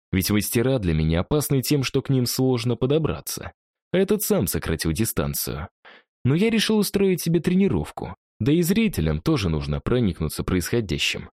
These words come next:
Понять, насколько мощный у меня противник. Отличная разминка. А Ярый тем временем поймал кураж. Атрибут ветер и полный стихийный доспех делали его невероятно быстрым.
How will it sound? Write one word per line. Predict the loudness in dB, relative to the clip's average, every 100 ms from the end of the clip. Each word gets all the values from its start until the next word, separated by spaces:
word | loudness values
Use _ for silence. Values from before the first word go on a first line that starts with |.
| _ _ _
Понять, | 2 4 2 0
насколько | 0 0 2 4
мощный | 4 4 2 0
у | 2
меня | 2 2
противник. | 0 0 -2 -4 -6 -8 -16 _ _ _
Отличная | 0 2 2 2 0 0 0
разминка. | 0 0 -2 -4 -10 -14 _ _ _ 0
А | 0
Ярый | 2 2 0
тем | 0 0
временем | 2 0 0 -4 -8 _ -4
поймал | 0 2 2 2
кураж. | 2 0 2 -2 -6 -10 _ _ _ _
Атрибут | 0 2 2 2
ветер | 2 2 0 -4 -8 _ _
и | 0
полный | 2 2 4
стихийный | 2 0 0 2 2 4
доспех | 2 0 0 0 0 _ _ _
делали | 0 4 4 4
его | 4 4
невероятно | 4 4 4 4 2 2 0
быстрым. | 0 -4 -4 -6 -6